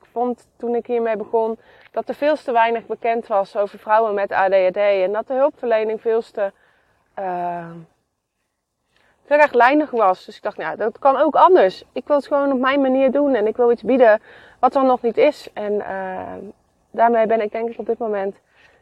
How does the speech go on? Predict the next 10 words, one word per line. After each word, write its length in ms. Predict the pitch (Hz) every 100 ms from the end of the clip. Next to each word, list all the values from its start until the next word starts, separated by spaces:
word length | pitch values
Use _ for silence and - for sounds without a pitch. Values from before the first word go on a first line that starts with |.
| _
een 180 | 220 214
van 180 | 220 214
de 80 |
grootste 440 | 208 220 233 - -
online 460 | 220 220 208 214
A 140 | 202 208
D 60 |
H 160 | 208 202
D 240 | 202 226
coaches, 640 | - 202 202 - 190 -